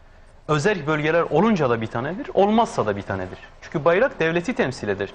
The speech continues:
devletin alametidir. Uluslararası alanda o bayrak o devletin sembolüdür. Dolayısıyla bir devleti sadece uluslararası alanda bir bayrak temsil eder. Ve Türkiye'nin bayrağı bizim,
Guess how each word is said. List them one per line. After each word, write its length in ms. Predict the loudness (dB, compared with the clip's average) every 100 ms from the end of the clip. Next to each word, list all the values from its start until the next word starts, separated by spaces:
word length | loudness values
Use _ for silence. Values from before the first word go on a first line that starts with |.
| -2
devletin 320 | 0 0 0
alametidir. 560 | 2 2 0 -4 -10 -8
Uluslararası 600 | -6 0 2 2 0 2
alanda 400 | 2 2 0 0 -4 -18 -4
o 140 | 2 4
bayrak 320 | 4 2 0 0
o 140 | -2 0
devletin 500 | 0 0 -2 -4 -6 -16 -20 -20 -20
sembolüdür. 760 | -4 -2 2 4 2 0 -6 -12 -20 -20 -20 -4
Dolayısıyla 560 | 0 2 0 0 0 -2 -6 -20 -20 -8 -2
bir 200 | 0 0
devleti 340 | 0 0 -2
sadece 340 | 0 0 2
uluslararası 580 | 0 -2 2 2 2 0
alanda 300 | -2 -2 0
bir 180 | 0 2
bayrak 320 | 2 2 -2
temsil 300 | -4 -4 -6
eder. 300 | -6 -6 -12 -20 -20 -12
Ve 60 | -10
Türkiye'nin 480 | -4 -4 0 0 2
bayrağı 400 | 2 4 2 0 -8 -20 -20 -12
bizim, 460 | -4 -2 0 -2